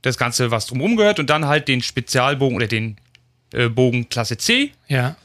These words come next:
Speaker 1: Und wenn er den auch alles schön fertig hat,
Speaker 2: Ja.
Speaker 1: dann kriegt er ein schön, schönes Schreiben von dem jeweiligen Sachverständigen, der da gerade die Prüfung abgenommen hat, wo drauf steht,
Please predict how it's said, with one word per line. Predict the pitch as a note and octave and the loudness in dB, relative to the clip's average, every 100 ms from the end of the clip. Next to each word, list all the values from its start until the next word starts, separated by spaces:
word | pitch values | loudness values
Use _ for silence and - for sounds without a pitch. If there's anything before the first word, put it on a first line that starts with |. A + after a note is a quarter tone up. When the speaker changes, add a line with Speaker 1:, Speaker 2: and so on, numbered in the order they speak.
| _ _ _ _ _ _ _ | _ _ _ _ _ _ _
Speaker 1:
Und | - D#3 | 0 2
wenn | D#3 | 4
er | D3+ | 2
den | D3 D#3 | 4 2
auch | A#2+ C3 | 4 2
alles | A#2+ D3+ D3 - | 2 2 2 0
schön | D3 C#3+ | 0 2
fertig | C#3+ C3 A#2 | 2 0 2
hat, | A#2 - - _ _ - | 0 -2 -12 _ _ -4
Speaker 2:
Ja. | A#2+ A#2 - | -2 -2 -2
Speaker 1:
dann | A#2+ A#2+ | -2 -2
kriegt | - C3+ | -2 0
er | B2+ | 0
ein | A#2+ | 0
schön, | A#2+ A#2+ A2+ - | -2 -2 -6 -10
schönes | - B2+ A2+ | -4 0 2
Schreiben | C#3+ E3+ F3 F3+ | 2 2 0 -2
von | C#3 | -2
dem | C3+ | 0
jeweiligen | C3 B2 A#2+ A#2 A2+ G#2+ - _ _ _ _ _ _ - - | 2 2 2 2 0 -4 -10 _ _ _ _ _ _ -20 -4
Sachverständigen, | E3 D#3 D3+ D#3+ D3 D3 C3+ | -2 2 2 4 4 0 2
der | B2+ | 2
da | A#2+ | 2
gerade | A2+ A#2 | 0 -2
die | A#2+ | -2
Prüfung | F3+ E3 | -2 0
abgenommen | D3 - D3 C3+ | -2 0 0 2
hat, | C3 C3 | 0 0
wo | |
drauf | B2 B2 | 0 0
steht, | - B2 - | 0 -4 -4